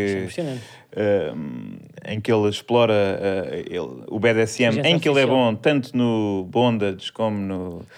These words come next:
Speaker 2: dominant, como no sub, como no masoquista, eh, e em que faz tudo o que a Mistress diz. São três livros que eu recomendo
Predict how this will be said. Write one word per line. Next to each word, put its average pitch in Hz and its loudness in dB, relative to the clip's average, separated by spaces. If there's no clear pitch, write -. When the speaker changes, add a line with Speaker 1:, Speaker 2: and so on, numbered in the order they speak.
Speaker 2:
dominant, 104 0
como 101 -4
no 101 -2
sub, 107 0
como 123 2
no 101 2
masoquista, 104 0
eh, 156 0
e 170 -2
em 127 0
que 101 -12
faz 98 -4
tudo 101 -4
o - -8
que 101 -10
a 98 -2
Mistress 98 -8
diz. - -16
São 101 -6
três 127 0
livros 120 -2
que - -8
eu - -2
recomendo 131 -6